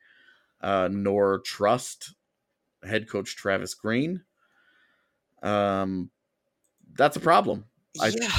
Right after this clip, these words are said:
Speaker 1: you've gotta move on from that. And, you know, we talked a little bit on yesterday's show about, uh, them trying to get bigger and maybe taking on the Lucic contract. Well,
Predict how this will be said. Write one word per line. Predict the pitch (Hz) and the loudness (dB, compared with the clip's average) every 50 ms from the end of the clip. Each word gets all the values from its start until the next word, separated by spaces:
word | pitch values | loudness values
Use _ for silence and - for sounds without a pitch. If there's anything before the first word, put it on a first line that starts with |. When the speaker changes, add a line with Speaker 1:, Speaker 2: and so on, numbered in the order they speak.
| - | -2
Speaker 1:
you've | 113 117 110 113 | -2 -2 0 4
gotta | 131 139 143 147 | 6 6 6 6
move | 135 139 143 131 | 6 4 4 4
on | 135 135 139 139 | 4 4 2 2
from | 135 - 135 127 | 0 -2 0 2
that. | 127 127 127 127 - - | 2 4 4 2 0 0
And, | 104 110 107 107 107 104 101 95 98 95 95 73 - 71 | -2 -2 -2 -2 -4 -6 -6 -8 -8 -8 -8 -8 -6 -6
you | 104 104 | -4 -4
know, | 98 | -4
we | 95 95 110 107 | -2 -2 -4 -2
talked | - 110 104 104 - - 107 | 0 2 2 0 0 -2 -6
a | 101 | -6
little | 95 92 95 107 113 120 117 | -6 -4 -2 0 0 0 2
bit | 113 107 101 | 2 0 0
on | 95 98 95 | 0 0 0
yesterday's | 92 110 123 - - 113 101 98 98 | 0 0 -2 -2 -4 -4 -4 -2 -2
show | - - - 98 95 101 | -2 -2 -2 0 2 2
about, | 104 - 101 95 92 95 90 85 - _ _ _ _ _ _ _ _ _ _ _ _ - | 2 2 0 0 0 0 0 -2 -4 _ _ _ _ _ _ _ _ _ _ _ _ -6
uh, | - - 60 62 55 50 - - _ _ _ - | -4 -4 -4 -4 -6 -10 -14 -18 _ _ _ -20
them | - 104 110 104 104 104 104 101 | -4 0 2 2 2 2 0 -2
trying | - - 110 104 104 | -2 0 0 0 0
to | 104 98 | 0 0
get | 104 107 90 139 | 0 0 0 0
bigger | 117 104 98 92 101 98 98 98 | 0 -2 0 0 -2 0 0 0
and | 95 92 98 | 0 0 -2
maybe | 101 101 98 98 101 | -2 -2 -2 -2 -4
taking | - - 104 95 107 104 101 | -4 -4 -6 -6 -4 -6 -6
on | 98 95 95 | -4 -4 -4
the | 92 | -4
Lucic | 90 95 107 127 127 - 104 95 92 - | -4 -2 -2 -2 -2 -4 -8 -8 -10 -8
contract. | - 98 90 92 95 - - 98 95 104 - - - | -6 -6 -4 -4 -4 -2 0 0 0 0 -2 -6 -4
Well, | - 95 110 123 135 - | 0 2 2 2 0 -2